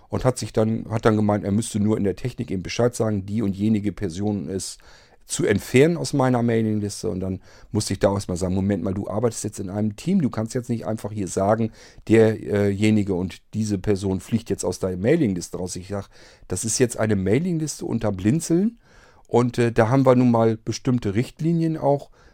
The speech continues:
wie man mit Menschen umzugehen hat in den Mailinglisten.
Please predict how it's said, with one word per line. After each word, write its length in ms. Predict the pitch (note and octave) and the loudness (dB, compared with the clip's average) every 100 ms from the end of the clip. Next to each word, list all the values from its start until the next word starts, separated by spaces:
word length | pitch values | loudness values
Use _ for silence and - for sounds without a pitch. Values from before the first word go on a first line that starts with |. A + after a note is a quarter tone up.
| _ - | _ -2
wie 120 | C3 | 2
man 280 | B2+ B2+ C3+ | 4 4 2
mit 240 | B2 - | -2 2
Menschen 380 | A#2 B2+ - C#3+ | 2 4 2 -2
umzugehen 600 | F3+ G#3 - A2+ A2 F#2+ | 0 -2 -2 0 0 0
hat 120 | F2+ | -4
in 200 | - D3+ | 0 0
den 180 | C#3+ C3+ | 2 2
Mailinglisten. 800 | C3+ D3 A#2 G#2 G2 - - | 2 2 2 0 -2 -6 -6